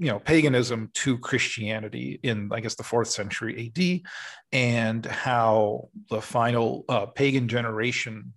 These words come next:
dealt with that. Um, just a, a total, not one eighty, but a, a total, um, reconfiguration of,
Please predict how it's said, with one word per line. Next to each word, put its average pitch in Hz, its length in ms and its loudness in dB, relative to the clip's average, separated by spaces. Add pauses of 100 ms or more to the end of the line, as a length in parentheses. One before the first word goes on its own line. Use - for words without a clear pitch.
dealt 107 220 2
with 110 160 -8
that. 120 320 -6 (420)
Um, 107 540 -4 (560)
just 123 440 0
a, 131 300 0
a 123 60 2
total, 131 920 4 (280)
not 135 400 -2
one 120 140 0
eighty, 113 240 -6
but 127 180 4
a, 135 140 4
a 139 60 2
total, 135 580 4
um, 113 340 -8
reconfiguration 123 840 0
of, 104 160 -10